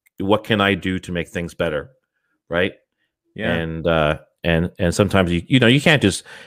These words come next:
Speaker 1: some people say it's like, if you just say stuff, it's just like lip service. You're not really, right, doing anything. So I'm,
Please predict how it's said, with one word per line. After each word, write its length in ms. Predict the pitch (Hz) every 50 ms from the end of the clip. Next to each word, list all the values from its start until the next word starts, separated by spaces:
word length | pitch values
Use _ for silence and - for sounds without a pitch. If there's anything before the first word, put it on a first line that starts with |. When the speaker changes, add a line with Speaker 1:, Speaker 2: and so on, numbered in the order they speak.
| - _ _ -
Speaker 1:
some 160 | - 104 101
people 200 | 123 120 107 101
say 140 | - 107 98
it's 120 | 90 -
like, 180 | 92 87 - 98
if 120 | 90 -
you 60 | 95
just 160 | 90 98 - -
say 120 | 92 87
stuff, 260 | 82 - - 87 - -
it's 100 | - -
just 160 | - - -
like 140 | 80 - -
lip 140 | 90 87 -
service. 320 | - 87 82 85 82 -
You're 80 | 90 87
not 140 | 85 67 73
really, 420 | 80 82 82 78 80 78 _ _ _ _ _ _ _ _ _ _ _ _ _ _ -
right, 320 | 85 85 85 82 - _ -
doing 220 | 92 85 85 87
anything. 440 | 82 80 80 - - 76 69 69 69
So 400 | - - 78 71 67 67 - _ _ _ _ _ _ _ _ _ _ _ _ _ _ _ _ - -
I'm, 240 | 90 98 87 78